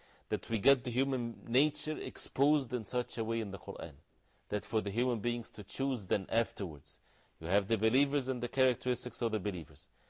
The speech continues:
You have the disbelievers and the characteristics of the disbelievers. And you have the hypocrites and the characteristics of the hypocrites,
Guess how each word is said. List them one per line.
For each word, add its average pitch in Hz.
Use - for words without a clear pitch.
You 98
have 120
the 117
disbelievers 139
and 123
the 117
characteristics 127
of 104
the 110
disbelievers. 95
And 98
you 101
have 117
the 123
hypocrites 156
and 110
the 113
characteristics 156
of 127
the 120
hypocrites, 139